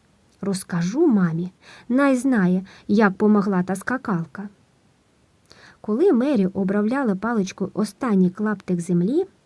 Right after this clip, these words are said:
то знайшла якусь білу цибулинку. Спершу дівчинка хотіла її викинути, а потім, повагавшись, викопала ямку, поклала цибулинку туди і обережно засипала землею. А зараз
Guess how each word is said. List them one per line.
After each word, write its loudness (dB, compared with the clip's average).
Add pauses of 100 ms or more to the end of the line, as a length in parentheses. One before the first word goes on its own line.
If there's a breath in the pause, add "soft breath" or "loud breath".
(160)
то -4
знайшла -2
якусь -2
білу 0
цибулинку. -2 (920 loud breath)
Спершу -2
дівчинка 0
хотіла -2
її 2
викинути, -2 (460)
а -2
потім, 0 (300 loud breath)
повагавшись, 0 (280 soft breath)
викопала 2
ямку, 0 (260 soft breath)
поклала 2
цибулинку 0
туди 2
і 6
обережно -2
засипала -4
землею. -2 (760)
А -4
зараз -2